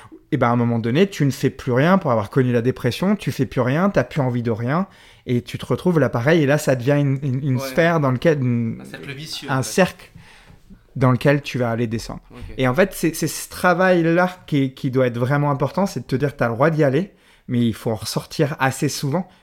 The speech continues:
Speaker 1: parce que c'est là aussi, hein, c'est là où tu te crames.
Speaker 2: Ouais. Et
Speaker 1: Très,
Speaker 2: c'est
Speaker 1: très rapidement.
Speaker 2: Et quel conseil tu donnerais à ces... pour justement ?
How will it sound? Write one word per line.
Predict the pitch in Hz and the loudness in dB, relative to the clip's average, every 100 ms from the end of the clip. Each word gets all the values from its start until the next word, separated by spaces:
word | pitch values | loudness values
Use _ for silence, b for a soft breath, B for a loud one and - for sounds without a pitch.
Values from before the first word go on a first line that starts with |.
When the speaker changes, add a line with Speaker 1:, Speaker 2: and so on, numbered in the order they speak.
| b | b
Speaker 1:
parce | 120 - | -8 -6
que | 127 | -8
c'est | - | -4
là | 117 135 165 | -2 2 2
aussi, | 123 - | 0 -2
hein, | 135 | -2
c'est | 151 | 0
là | 156 | 0
où | |
tu | 151 - | -2 -6
te | |
crames. | - 139 123 - | 0 0 0 -4
Speaker 2:
Ouais. | 123 117 110 - | -8 -10 -12 -14
Et | |
Speaker 1:
Très, | 135 160 139 90 | -8 -2 0 -2
Speaker 2:
c'est | - | -6
Speaker 1:
très | - 85 | -6 -6
rapidement. | 90 135 123 76 - | -4 -4 -6 -8 -6
Speaker 2:
Et | 127 | -6
quel | - 147 | -2 -4
conseil | - 127 - 127 147 - | -4 -8 -4 -4 -4 -12
tu | - | -12
donnerais | 113 110 117 117 151 | -4 -4 -2 -6 -6
à | 120 110 | -6 -6
ces... | - 110 107 117 123 _ - - | -6 -6 -6 -8 -16 _ -20 -20
pour | - 117 | -12 -12
justement ? | 110 - 110 | -12 -12 -12